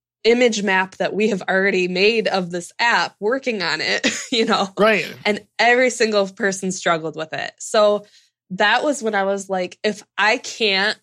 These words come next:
Speaker 1: book a hotel without my eyesight, using an app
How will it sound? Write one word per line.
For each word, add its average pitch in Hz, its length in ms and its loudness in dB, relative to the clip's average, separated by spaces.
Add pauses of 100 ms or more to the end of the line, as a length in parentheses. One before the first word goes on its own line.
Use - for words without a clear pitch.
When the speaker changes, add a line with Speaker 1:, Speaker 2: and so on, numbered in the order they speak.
Speaker 1:
book 180 320 -6
a 214 80 0
hotel 190 840 -4 (160)
without 214 560 -2
my 196 260 -2
eyesight, 214 720 -2 (460)
using 254 420 0
an 214 160 -2
app 165 380 -4